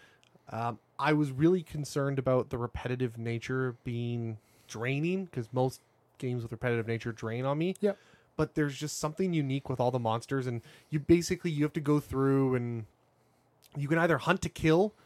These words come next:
Speaker 1: or hunt to recruit.
Speaker 2: Yeah.
Speaker 1: Uh, I call it capturing. Um, and you take them onto your side, and then
Speaker 2: Yeah.
Speaker 1: you use them to either hunt down other N P C captains and, like, named orcs,
Speaker 2: Yeah.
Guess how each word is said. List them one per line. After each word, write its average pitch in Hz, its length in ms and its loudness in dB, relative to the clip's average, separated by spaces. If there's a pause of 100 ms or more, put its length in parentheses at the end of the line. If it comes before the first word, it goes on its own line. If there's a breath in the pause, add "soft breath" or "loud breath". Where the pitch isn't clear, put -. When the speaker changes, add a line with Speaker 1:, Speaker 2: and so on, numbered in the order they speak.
(180)
Speaker 1:
or 135 240 4
hunt 147 320 -2
to 147 200 -2
recruit. 143 640 0 (140)
Speaker 2:
Yeah. 156 200 2 (220)
Speaker 1:
Uh, 123 140 -4
I 123 100 -2
call 117 220 -8
it - 80 -18
capturing. 180 480 -2 (440 loud breath)
Um, 139 540 6 (120)
and 139 720 0
you 135 220 -4 (100)
take 151 220 -4
them 147 160 0
onto 135 260 0
your 123 160 -2
side, 127 680 -2
and 131 120 -2
then 131 120 2
Speaker 2:
Yeah. 135 80 0
Speaker 1:
you 127 60 -2
use 143 280 2
them 127 240 2
to 123 320 0 (300 soft breath)
either 135 320 2
hunt 151 240 -2
down 139 260 2
other 160 360 8
N 131 180 -4
P 127 160 -6
C 123 200 -4
captains 120 560 -4
and, 120 80 -4
like, 113 160 -2
named 131 480 0
orcs, - 560 -4
Speaker 2:
Yeah. 143 260 2